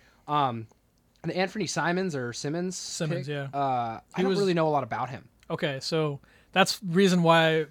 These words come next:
Speaker 2: put him in here. He's the center, or sorry, shooting guard, rather. So <laughs> at the, they put the draft gar-,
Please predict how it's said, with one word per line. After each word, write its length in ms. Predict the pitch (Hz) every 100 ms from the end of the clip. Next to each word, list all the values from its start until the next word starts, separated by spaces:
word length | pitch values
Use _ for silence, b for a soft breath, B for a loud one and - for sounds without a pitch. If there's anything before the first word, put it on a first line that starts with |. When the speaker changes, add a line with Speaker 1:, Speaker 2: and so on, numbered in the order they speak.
| -
Speaker 2:
put 140 | -
him 100 | 165
in 100 | 165
here. 180 | 156 156
He's 180 | 165 170
the 80 | 160
center, 560 | - 190 185 196 202 -
or 140 | 170
sorry, 240 | - 170 143
shooting 340 | - 240 208
guard, 260 | 143 139 135
rather. 320 | 135 147 165 b b b b
So 140 | - 165
<laughs> 60 | 135
at 180 | 165
the, 100 | - 143 b b -
they 80 |
put 140 | 185 190
the 60 | 160
draft 340 | 156 156 -
gar-, 260 | 160 151